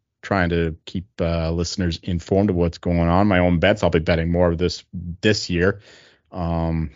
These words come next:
so, yeah, let's, let's, um, get into it here. Like, uh, the first thing you wanna look at, um, with these award markets, uh, this is a, a term used by Ken Barkley, who is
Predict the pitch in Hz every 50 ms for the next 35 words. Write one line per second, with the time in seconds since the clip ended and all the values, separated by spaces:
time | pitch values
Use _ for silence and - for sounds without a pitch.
0 | _ - - - 90 90 95 113 113 90 85 85 85 - - - 98 90 - -
1 | - - - - - - 90 90 85 85 85 82 82 82 78 76 _ _ _ _
2 | _ _ _ _ _ _ _ _ _ _ _ - - 92 87 87 90 98 117 123
3 | - 110 104 92 87 87 90 90 90 90 90 90 87 87 85 _ - 101 95 92
4 | 92 92 92 92 90 90 - 92 - 156 170 180 - - 160 151 139 131 127 120
5 | 117 120 120 113 - 120 113 104 107 - _ _ _ _ _ _ _ _ _ _
6 | _ - 104 98 95 92 92 95 95 95 92 92 87 - _ _ _ _ _ _
7 | - 98 - - 104 98 98 95 95 98 101 104 98 92 104 98 98 95 - -
8 | 104 98 101 - - - - - - _ _ _ _ _ _ - 110 95 90 90
9 | 104 104 104 98 90 87 90 87 - - 92 - - - - 104 95 95 95 95
10 | 92 - - - 95 90 90 87 85 80 - - - 101 92 90 85 80 - 92
11 | 95 98 92 - 98 92 90 90 90 87 87 87 82 78 -